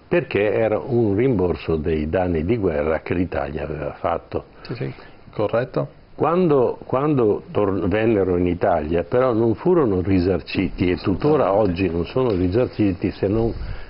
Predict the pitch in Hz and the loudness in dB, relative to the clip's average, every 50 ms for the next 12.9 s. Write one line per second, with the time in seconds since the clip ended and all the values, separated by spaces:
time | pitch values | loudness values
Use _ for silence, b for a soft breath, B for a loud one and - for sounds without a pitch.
0 | B - - - - 98 - 87 85 90 92 95 95 85 85 95 90 85 78 - | B -10 -4 -4 -4 -2 0 0 0 0 2 0 0 0 2 0 0 0 -2 -6
1 | - - 90 92 92 95 - - - - - - - - - - - 104 101 92 | -4 -2 0 0 0 0 -2 -4 -14 -20 -20 -20 -18 -12 -8 -4 -2 0 0 0
2 | - - 95 78 - 90 82 76 - - - 87 82 78 73 71 - 82 78 - | 0 -2 -4 -2 0 -2 -2 -2 -4 -4 -4 -2 -2 -4 -4 -4 -4 -4 -4 -4
3 | 123 120 120 123 120 117 113 110 107 113 110 120 123 107 101 104 110 98 - 107 | -4 -4 -2 -2 -2 -2 -2 0 0 0 0 2 2 2 4 4 2 0 2 0
4 | 95 92 95 92 87 87 80 - - - 82 73 73 - 85 71 67 67 - - | 0 2 2 0 0 0 -2 -2 -4 -4 -4 -4 -4 -6 -4 -4 -4 -6 -8 -12
5 | - - B B B B B B B B B B B 127 113 - 143 127 110 92 | -16 -20 B B B B B B B B B B B -4 0 2 2 2 4 2
6 | 90 113 139 - - 98 85 95 98 101 104 104 92 78 - - - - - - | 2 2 2 2 0 0 2 2 2 2 4 2 2 0 -2 -6 -14 -20 -20 -20
7 | - - - - - 98 95 87 78 95 82 80 78 92 117 135 127 104 - - | -20 -16 -8 -2 0 0 0 0 0 0 0 0 2 2 2 4 4 2 0 0
8 | 101 87 - - 92 80 78 92 85 76 73 - 80 76 85 92 101 104 - 131 | -2 -2 0 -2 -4 -2 0 0 -2 -2 -2 -4 -4 -4 -2 -2 -2 0 0 0
9 | 117 98 101 107 113 107 101 92 80 82 78 - - 104 113 120 113 - - 104 | 0 -2 -2 0 2 2 2 2 2 0 -4 -4 -2 0 0 2 0 0 0 -2
10 | 92 92 117 135 147 151 131 101 90 101 98 90 - - 90 92 85 - - 101 | 0 0 0 0 0 0 0 0 0 0 -2 -2 -2 -4 -4 -4 -6 -4 -2 0
11 | 90 82 - - - 87 82 - 90 82 - 123 127 139 143 131 101 110 107 92 | 0 -2 -2 -4 -6 -6 -4 -4 -6 -4 0 0 2 2 2 2 0 0 0 0
12 | - - 82 80 - - 131 113 - - 92 - - 104 101 101 101 - | -2 -4 -4 -2 -2 -2 -2 -2 -2 -4 -4 -2 0 0 2 2 0 0